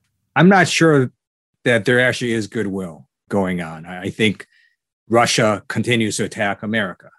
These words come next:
through their cyber attacks. Uh, so do other foreign countries as well. In addition, you have a lot of criminal hacking organizations that just don't care.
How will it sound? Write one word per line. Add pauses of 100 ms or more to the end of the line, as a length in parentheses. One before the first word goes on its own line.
(140)
through
their
cyber
attacks. (540)
Uh,
so
do
other (380)
foreign
countries
as
well. (420)
In
addition,
you
have
a
lot
of (440)
criminal
hacking
organizations
that
just
don't
care.